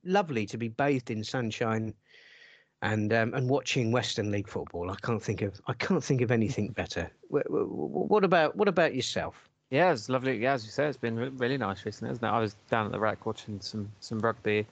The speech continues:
Speaker 2: as it happens, on, on Saturday, enjoying the weather like yourself. So,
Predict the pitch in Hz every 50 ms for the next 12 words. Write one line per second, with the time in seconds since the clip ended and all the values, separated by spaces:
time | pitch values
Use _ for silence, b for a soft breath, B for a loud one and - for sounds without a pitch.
0 | - - - 104 107 - 110 110 - - 113 110 110 107 107 - 110 110 104 -
1 | 127 117 - 113 123 127 123 110 104 117 113 110 107 104 104 107 107 123 127 123
2 | 113 117 107 - - - - 117 131 139 123 - - - 120 117 113